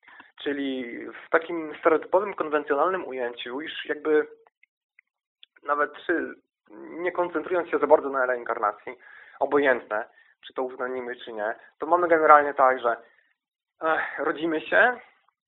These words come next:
jako tam niemowlak, e, noworodek, rozpoczynamy życie na ziemi,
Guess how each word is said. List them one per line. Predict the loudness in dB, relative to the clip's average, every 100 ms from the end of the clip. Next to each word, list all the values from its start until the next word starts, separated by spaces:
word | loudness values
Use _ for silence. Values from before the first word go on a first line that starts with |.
| _ _ _ _ _ _ _ _ -6
jako | -2 -2 -2
tam | -4 -4 -16 -20 -20 -10
niemowlak, | -2 0 6 6 4 -2 -20 -20 -20 _
e, | -10 -6 -4 -4 -4 -6 -8 -12 -20 _ -20 _ _
noworodek, | -8 0 2 2 0 -2 -18 _ _ _ -6
rozpoczynamy | -6 -6 -4 4 4 4 -2
życie | -2 0 4 4 4
na | 0 2
ziemi, | 4 2 0 -10